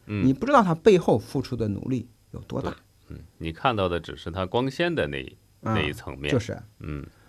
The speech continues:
Speaker 2: 所以说现在有些人啊，读了几本书，写了几篇文儿，
Speaker 1: 嗯。
Speaker 2: 啊，就想迅速要回报。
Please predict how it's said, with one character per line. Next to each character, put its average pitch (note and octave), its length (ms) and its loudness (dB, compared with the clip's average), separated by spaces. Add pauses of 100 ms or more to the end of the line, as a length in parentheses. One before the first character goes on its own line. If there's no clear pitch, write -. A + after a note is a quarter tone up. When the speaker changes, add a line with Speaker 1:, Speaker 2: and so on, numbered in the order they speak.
Speaker 2:
所 G#3+ 100 6
以 A3 60 10
说 A#3+ 80 12
现 A#3+ 160 10
在 A#3 80 12
有 E3 140 12
些 F3 120 6
人 D#3+ 140 10
啊， C#3 80 8
读 C#3+ 180 6
了 G3+ 80 12
几 D#3+ 120 6
本 C3 180 4
书， C#3 400 6
写 A#2+ 120 0
了 A#2+ 60 4
几 G#2+ 120 0
篇 A2+ 200 0
文 F#2 140 -2
儿， F#2+ 200 -8
Speaker 1:
嗯。 F#2 260 -2
Speaker 2:
啊， A2 160 -4
就 C#3 100 2
想 A#2 220 2
迅 F3 200 10
速 D#3 120 12
要 D3 100 12
回 D#3 160 2
报。 F3+ 240 4